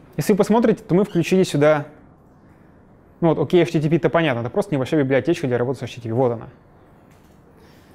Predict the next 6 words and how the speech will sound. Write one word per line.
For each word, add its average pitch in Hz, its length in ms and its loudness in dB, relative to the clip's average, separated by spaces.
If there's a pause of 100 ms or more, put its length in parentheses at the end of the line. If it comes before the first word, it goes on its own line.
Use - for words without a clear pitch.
(2000)
Второе. 135 380 0 (260)
Spring 180 420 0
Boot 156 140 2
Starter 143 420 -2
Web. 127 220 0 (3000)
Это 123 220 -4